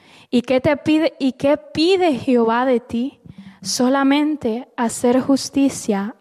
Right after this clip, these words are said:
amar misericordia y humillarte ante tu Dios. ¿Por qué ese versículo? ¿Qué tiene que ver todo esto? Recuerde, solo Dios hace al hombre feliz. Cuando vemos a este joven,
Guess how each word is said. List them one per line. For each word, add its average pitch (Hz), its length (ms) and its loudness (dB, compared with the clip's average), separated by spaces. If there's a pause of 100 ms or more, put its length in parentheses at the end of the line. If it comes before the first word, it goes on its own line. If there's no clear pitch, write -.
(140)
amar 240 500 2
misericordia 254 1120 -2 (360)
y 214 160 0
humillarte 208 1000 -2 (240)
ante 214 360 -4
tu 196 140 -4
Dios. 196 460 -6 (640)
¿Por 233 200 0
qué 277 120 0
ese 277 140 0
versículo? 254 560 -2
¿Qué 247 120 -2
tiene 262 240 0
que 247 140 -2
ver 233 160 0
todo 247 280 0
esto? 247 220 0
Recuerde, 214 460 -2
solo 233 360 0
Dios 233 340 0
hace 208 200 -6
al 202 120 0
hombre 196 260 -2
feliz. 190 500 -8 (520)
Cuando 233 240 0
vemos 262 280 2
a 294 60 -2
este 269 160 -2
joven, 247 480 0